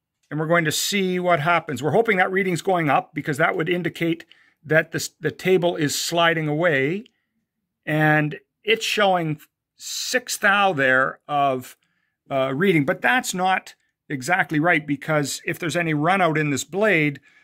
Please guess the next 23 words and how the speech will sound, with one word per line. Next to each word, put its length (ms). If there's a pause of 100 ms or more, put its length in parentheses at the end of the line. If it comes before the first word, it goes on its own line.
(120)
we've 260
accounted 460
for 140
that 180
run 260
out 120
as 120
well. 280
So 180
what 140
I 60
need 180
to 80
do 240
is 100
rotate 800 (720)
the 100
blade 680 (480)
so 220
that 160
the 100
same 400
teeth 640